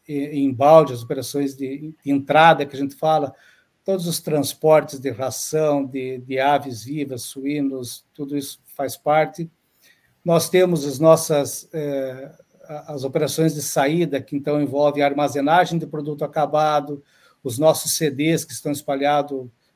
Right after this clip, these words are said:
aí pelo Brasil todo, não é? Nós temos C D em Curitiba, Londrina, Campo Grande, Brasília, São Paulo, é, e, e que então, é, também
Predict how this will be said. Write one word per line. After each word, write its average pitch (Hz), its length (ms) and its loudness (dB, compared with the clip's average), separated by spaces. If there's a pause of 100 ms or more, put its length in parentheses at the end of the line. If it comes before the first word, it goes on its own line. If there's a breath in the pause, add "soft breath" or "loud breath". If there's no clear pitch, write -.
(140)
aí 135 160 -8
pelo 139 220 -4
Brasil 139 500 -4
todo, 160 460 0
não 131 100 -6
é? 139 300 2
Nós 127 140 -14
temos 139 520 -6 (300)
C - 160 -14
D 147 260 -2
em 127 80 -4
Curitiba, 139 680 -6
Londrina, 131 580 -4
Campo 139 280 -10
Grande, 143 420 -4
Brasília, 127 640 -6
São 127 260 -10
Paulo, 135 640 0 (540)
é, 135 500 -6
e, 160 200 -10 (260)
e 165 80 -4
que 165 160 -2
então, 165 580 6 (140)
é, 156 300 -4
também 165 640 4